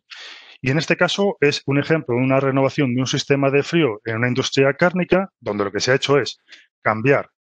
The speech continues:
bueno, el caso es del, del año dos mil trece, hicimos un estudio de, de eficiencia energética y de-, de-,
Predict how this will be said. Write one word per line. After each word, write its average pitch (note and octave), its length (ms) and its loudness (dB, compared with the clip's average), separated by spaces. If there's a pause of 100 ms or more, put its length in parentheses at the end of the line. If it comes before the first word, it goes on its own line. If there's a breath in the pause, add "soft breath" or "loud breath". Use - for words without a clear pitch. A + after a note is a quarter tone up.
(180)
bueno, G2 280 -4
el - 80 -20
caso A#2+ 380 2
es G#2 80 -2
del, A2 360 -2
del G#2+ 140 -2
año A#2+ 140 0
dos A#2+ 140 -2
mil B2+ 140 0
trece, F3 280 2
hicimos A#2 340 -4
un A2+ 80 -2
estudio A#2 400 0
de, A2 300 0 (340 soft breath)
de A#2+ 100 0
eficiencia B2 400 -2
energética F3 640 0 (480 loud breath)
y C#3 60 -4
de-, A2+ 320 0
de-, A2+ 260 -4